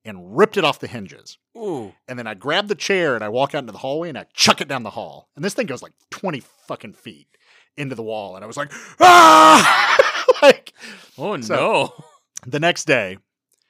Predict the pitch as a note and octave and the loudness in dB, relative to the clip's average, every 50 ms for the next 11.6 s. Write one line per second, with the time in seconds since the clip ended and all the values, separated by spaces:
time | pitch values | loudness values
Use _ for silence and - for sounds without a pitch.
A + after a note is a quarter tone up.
0 | _ _ _ _ _ _ A2 A#2 A#2+ G#2 B2+ B2 B2 A#2+ - - - A#2+ G#2+ G2 | _ _ _ _ _ _ -12 -12 -8 -6 -6 -6 -4 -6 -8 -8 -12 -12 -12 -12
1 | A#2+ A2 G#2+ G2 G2+ F#2 E2+ F2+ D#2+ D#2 - _ F#2+ F#2+ F#2+ - - _ _ _ | -14 -14 -14 -14 -16 -16 -18 -20 -20 -20 -20 _ -20 -20 -20 -20 -20 _ _ _
2 | _ _ _ _ _ - A2 G#2 G#2 G2 - A#2 G2+ F#2 - _ _ _ _ _ | _ _ _ _ _ -20 -18 -18 -16 -16 -16 -16 -18 -18 -20 _ _ _ _ _
3 | _ _ _ _ A#2+ G#2+ A2 A#2+ C3+ D3 D3+ D3 D3 C#3+ C#3 - - G#3+ A#3 A#3 | _ _ _ _ -20 -20 -20 -14 -12 -10 -10 -10 -10 -10 -12 -10 -8 -8 -8 -8
4 | A3 - - - A#2 - - - G3 E3+ D3 C3+ C3 _ _ _ _ _ _ - | -8 -10 -12 -14 -16 -18 -16 -16 -16 -16 -18 _ _ _ _ _ _ _ _ -18
5 | - - - - E5 D#5 D5 - - E4 - - - D#4+ D#4 - _ C#4+ C4 - | -14 -14 -14 -14 -14 -16 -18 -8 -6 -6 -6 -6 -8 -10 -10 -10 _ -18 -18 -18
6 | _ _ C#4 A#3+ - _ _ B3 - _ A#2 B2+ B2+ B2 A#2+ G#2 - - - G3+ | _ _ -20 -20 -20 _ _ -20 -20 _ -12 -10 -10 -10 -10 -12 -10 -2 0 0
7 | G#3 F#3 G3+ F3+ F3+ E3 D3+ C3+ A2+ C3+ - - C3+ C3+ B2 - B2+ A#2 A2 G#2 | 0 0 -2 -4 -4 -4 -4 -6 -8 -12 -10 -8 -8 -6 -6 -8 -8 -10 -10 -10
8 | G2+ F2+ A2 G#2 - G#2+ G#2 G2+ - - A#2+ - - - G3 F3+ _ - - E2+ | -12 -14 -14 -12 -10 -10 -10 -12 -12 -14 -16 -14 -12 -12 -14 -14 _ -20 -20 -20
9 | - B2+ _ _ _ D3 G3+ F#3 C3 G#2+ G#2 C#3 C3 F3 G3 F3 F#3+ E3+ D3+ D#3+ | -20 -20 _ _ _ -12 -12 -12 -12 -12 -10 -8 -6 -4 0 0 0 0 -2 -6
10 | D#3+ C3+ C3 A2 A2+ G2 - F#2 A#2 G#2 F2 - - _ _ _ - B2+ A#2+ A#2 | -8 -8 -10 -12 -12 -16 -14 -12 -12 -12 -12 -16 -20 _ _ _ -16 -12 -12 -10
11 | B2 C3+ C3+ A#2+ B2 A2+ G#2+ G#2+ G#2+ G2 D#2+ E2 | -10 -12 -12 -12 -12 -12 -12 -14 -16 -18 -20 -20